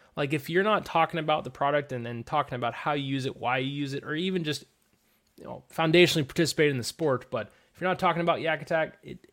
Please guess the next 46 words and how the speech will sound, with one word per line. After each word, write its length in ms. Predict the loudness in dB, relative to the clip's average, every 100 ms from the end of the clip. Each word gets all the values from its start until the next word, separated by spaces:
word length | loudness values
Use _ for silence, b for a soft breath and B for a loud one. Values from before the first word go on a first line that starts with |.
| _ _ _ _ _ _ _ -20 -18
it 180 | -18 -8
doesn't 300 | -6 -6 -6
really 220 | -4 -4
matter, 540 | -4 -6 -8 -14 -18 -20
you 140 | -18 -12
know? 180 | -10 -8
So 220 | -6 -6
if, 160 | -4
if 180 | -6 -2
you're 120 | 6
out 160 | 6 6
there 80 | 0
killing 320 | -2 0 0
it 60 | 0
in 80 |
tournaments 680 | -2 -2 0 0 0 -4 -6
and, 200 | -6 -6 b b b b b
you 140 | -6
know, 160 | -2 -4
talking 540 | 0 2 2 0 -6
and, 180 | -6 -6
and 240 | -8 -10 -16 _ _
interacting 560 | -8 -2 0 0 -2 -6
with 120 | -6
all 260 | -2 0
the 60 | 2
people 280 | 0 0 0
in 60 |
your, 160 | 0 -4
your 400 | -2 0 0 0 b -8
kayak 360 | 0 2 2
club, 280 | 0 0 0
whatever, 400 | 2 2 4 2
but 160 | 0 -4
if 160 | -4
you're 80 | -2
not 100 | -2
talking 180 | -2 -2
about 180 | -2 -2
what 120 | -2
you're 100 | -2
using, 280 | -2 -2 0
why 120 | 0
you're 80 | 2
using, 260 | 0 0
or 260 | -2 -2